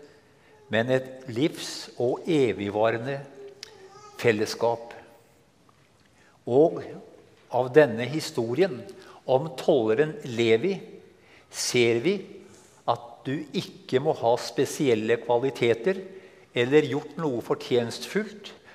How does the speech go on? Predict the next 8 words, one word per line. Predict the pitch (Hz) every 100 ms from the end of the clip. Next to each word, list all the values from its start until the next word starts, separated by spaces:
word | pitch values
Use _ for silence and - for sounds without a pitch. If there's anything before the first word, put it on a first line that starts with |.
| -
for | - 127 131
å | 143
bli | 107 113 131 139 -
invitert. | 147 127 127 127 113 110 - - - - _ _ - - _ - -
Ja, | - 117 135
som | - 165 160
Lukas | 143 120 - - 139 -
skriver, | - 110 113 180